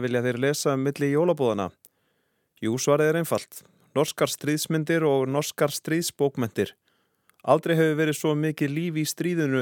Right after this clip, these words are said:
sem nú, meira en áttatíu árum eftir að þetta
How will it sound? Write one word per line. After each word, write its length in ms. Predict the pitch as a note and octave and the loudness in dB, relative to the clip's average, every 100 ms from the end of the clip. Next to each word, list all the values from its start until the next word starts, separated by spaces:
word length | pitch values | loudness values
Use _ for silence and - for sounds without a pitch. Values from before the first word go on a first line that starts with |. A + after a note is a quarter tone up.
| A2 | -2
sem 240 | C3+ B2+ C3+ | -2 -2 -2
nú, 100 | C#3+ B2+ | -2 -4
meira 480 | C3 C#3+ C#3 C3 B2+ | -2 0 2 2 0
en 100 | B2+ | -2
áttatíu 560 | C3+ - C#3 - B2 A#2+ | -6 -8 -10 -4 -2 2
árum 460 | C#3 C3 A#2+ B2 | 2 2 0 -2
eftir 320 | B2+ - B2 B2+ | -4 -4 -4 -2
að 80 | |
þetta 240 | B2+ - | -2 -2